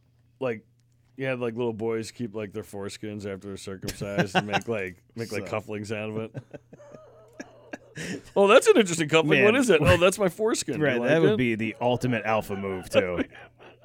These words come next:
Speaker 1: <laughs>
Speaker 2: Like,
Speaker 1: It's like foreskin dipped
Speaker 2: "Hey,
Speaker 1: in gold.
Speaker 2: you know what I just put in your, uh, <laughs> you know what I just put in your hand?"
Speaker 1: <laughs> Foreskin.
Speaker 2: "My dick, pal."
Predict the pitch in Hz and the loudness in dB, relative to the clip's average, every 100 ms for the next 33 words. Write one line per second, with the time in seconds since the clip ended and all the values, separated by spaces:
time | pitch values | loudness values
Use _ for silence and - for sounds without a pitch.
0 | - - - - - _ _ - 170 127 | -10 -6 -6 -6 -16 _ _ 0 2 2
1 | 104 - - 220 220 240 240 202 160 180 | -2 -10 4 4 6 4 4 4 4 6
2 | 175 165 165 180 135 160 175 180 180 165 | 10 10 8 4 4 6 8 10 8 8
3 | - 185 160 160 156 151 143 139 - 143 | 4 4 4 4 6 8 6 2 -4 -2
4 | 135 156 170 175 160 - - 247 160 139 | 4 6 8 8 4 2 2 4 4 2
5 | 143 160 170 - _ - _ _ _ - | 2 2 2 -4 _ -20 _ _ _ -12
6 | - - - - - 127 127 - 135 131 | -12 -12 -2 0 2 0 -2 -4 -2 -2
7 | 135 87 165 160 - 127 117 | -2 2 2 2 -4 -2 0